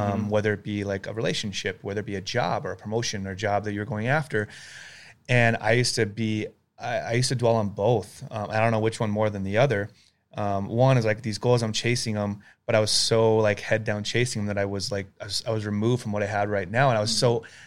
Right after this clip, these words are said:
Speaker 2: I don't know, I wasn't unhappy, but I was unsatisfied because I'm like, "I don't have it yet, so
Speaker 1: Yeah.
Speaker 2: I'm not satisfied."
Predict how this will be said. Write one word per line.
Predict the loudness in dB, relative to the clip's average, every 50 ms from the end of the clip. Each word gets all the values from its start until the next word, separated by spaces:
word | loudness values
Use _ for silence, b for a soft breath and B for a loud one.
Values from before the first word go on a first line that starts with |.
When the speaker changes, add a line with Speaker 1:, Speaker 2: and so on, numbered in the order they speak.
| B B B _ _ -4
Speaker 2:
I | 0 0
don't | 2 2
know, | 2 0 0 2
I | 2
wasn't | 2 2 2 0 0
unhappy, | 0 0 2 2 2 2 2 2 2
but | 2 4 4
I | 4
was | 4 2 0
unsatisfied | -2 -2 -2 -2 -2 0 -2 -2 -2 -2 0 0 2 2 2 0
because | -2 -4 -4 -4 -4
I'm | -6 -6
like, | -6 -4
"I | -4
don't | -4 0
have | 0 2 2
it | 2 0
yet, | -4 -6 -6
so | -4 -4 -2 -2 -2 -2
Speaker 1:
Yeah. | -4 -6 -8 -10 -10 -4 0
Speaker 2:
I'm | 2 4
not | 4 2 2 2
satisfied." | 6 6 6 6 6 2 2 2 4 4 2 B